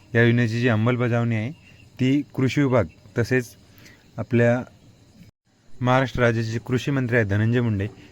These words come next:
यांनी या योजने-, योजनेची अंमलबजावणी करण्याचे जे आदेश आहे, ते कृषी विभागाला दिलेले आहे. पीक विम्याची जी पंचवीस टक्के रक्कम आहे, ती मंजूर करण्यात आलेली आहे. आतापर्यंत एकोणावीसशे साठ कोटी रुपयांचे जे पीक विमा वितरण आहे, ते झालेलं आहे.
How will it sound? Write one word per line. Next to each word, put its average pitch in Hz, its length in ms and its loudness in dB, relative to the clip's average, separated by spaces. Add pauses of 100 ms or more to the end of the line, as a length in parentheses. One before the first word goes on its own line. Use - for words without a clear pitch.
(120)
यांनी 120 240 2
या 123 140 4
योजने-, 117 460 0
योजनेची 113 420 0
अंमलबजावणी 107 560 0
करण्याचे 101 400 -2
जे 101 120 -2
आदेश 101 300 0
आहे, 104 160 -2 (380)
ते 127 40 -4
कृषी 135 300 -2
विभागाला 117 300 2
दिलेले 117 300 0
आहे. 71 80 -12 (680)
पीक 143 200 2
विम्याची 139 360 4
जी 139 80 -4
पंचवीस 127 400 -2
टक्के 135 240 2
रक्कम 123 300 0
आहे, 120 240 0
ती 147 240 -8
मंजूर 123 300 4
करण्यात 110 280 0
आलेली 92 240 0
आहे. - 340 -12 (140)
आतापर्यंत 120 640 0
एकोणावीसशे 123 520 -2
साठ 120 260 -2
कोटी 120 220 -2
रुपयांचे 113 380 0
जे 110 220 -2 (440)
पीक 135 180 -2
विमा 139 160 2
वितरण 131 360 0
आहे, 123 140 -2
ते 123 140 -4
झालेलं 98 280 0
आहे. 76 80 -8